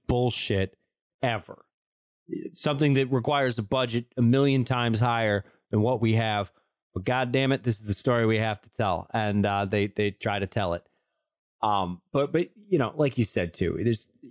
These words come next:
it's, it's hard to follow what's going on. It looks like shit. It sounds like shit. Um, it's, it's not fun. Tell you that.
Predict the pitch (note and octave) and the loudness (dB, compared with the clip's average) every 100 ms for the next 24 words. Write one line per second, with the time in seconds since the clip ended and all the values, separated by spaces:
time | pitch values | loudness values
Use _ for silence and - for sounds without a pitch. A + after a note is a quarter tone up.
0 | _ _ - C3 - D3 C3 F#3+ F#3 C#3+ | _ _ -2 -2 2 0 2 0 0 0
1 | F3 E3 D3+ C3+ - B2+ A#2 A#2 A#2 A2+ | 0 2 2 0 0 0 2 0 0 -2
2 | A2+ - A#2+ B2+ A2+ - G#2 F2+ - F#2+ | -4 -2 0 2 0 -2 -2 -2 -2 -2
3 | F#2 B2 A#2 - C#3+ C3 A2 G2 F2+ - | -2 -4 -4 -2 0 2 0 0 -2 -8
4 | - F2 F2 _ _ _ _ _ _ F#2 | -12 -10 -10 _ _ _ _ _ _ 0
5 | F#2+ F#2 F2 F#2+ _ G2+ - A2+ B2+ - | 2 0 -2 -10 _ -12 -4 -2 -2 -6
6 | - B2+ - - C3+ F3+ - D3+ F#3+ F3 | -2 -2 -2 0 0 0 -2 -2 0 0
7 | F#3+ - _ _ _ _ _ - C#3+ E3 | -2 -4 _ _ _ _ _ -4 0 2
8 | D#3 F3+ E3 | 2 0 -4